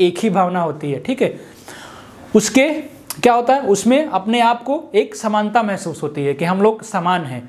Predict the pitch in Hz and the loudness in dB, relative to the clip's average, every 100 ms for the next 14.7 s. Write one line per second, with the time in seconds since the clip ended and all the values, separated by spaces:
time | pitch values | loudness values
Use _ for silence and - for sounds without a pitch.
0 | - 170 175 240 226 220 247 240 208 254 | -4 0 4 4 4 2 2 0 0 -4
1 | 349 - - - 160 175 - 156 135 135 | -8 -10 -20 -6 0 0 0 -4 -4 -4
2 | 120 - - 262 302 202 - - - - | -8 -10 -2 0 2 -2 -8 -16 -20 -20
3 | - - - - - 226 226 220 240 240 | -20 -20 -20 -20 0 2 4 4 4 2
4 | 247 214 220 240 226 240 220 220 220 240 | 0 0 2 2 0 -2 -2 0 0 -4
5 | 240 233 226 240 233 233 233 233 233 233 | -6 -6 -2 -2 0 0 -2 -2 -2 0
6 | 240 - - - - - 170 190 220 226 | 0 -4 -20 -20 -6 0 2 4 2 0
7 | 226 226 220 233 170 202 202 196 220 220 | 2 2 2 -2 -2 -2 -2 -2 -2 2
8 | 202 202 - 202 214 196 196 202 208 202 | 2 2 -2 -4 -4 -2 -2 0 0 0
9 | 175 185 180 170 165 143 135 147 170 214 | -2 -2 -4 -2 -4 -4 -2 0 0 2
10 | 196 196 190 190 170 165 - 185 180 165 | 2 4 2 -2 -4 -4 -2 -2 0 -2
11 | 156 151 156 156 - - - - 190 202 | -2 -2 -6 -10 -20 -20 -6 2 2 4
12 | 240 233 233 247 247 - 220 220 233 233 | 2 2 2 2 0 -4 -2 0 0 0
13 | 240 190 151 139 139 - - - - 185 | -2 0 0 0 -6 -12 -20 -10 0 2
14 | 185 190 226 214 156 123 131 | 4 2 2 2 0 -2 -8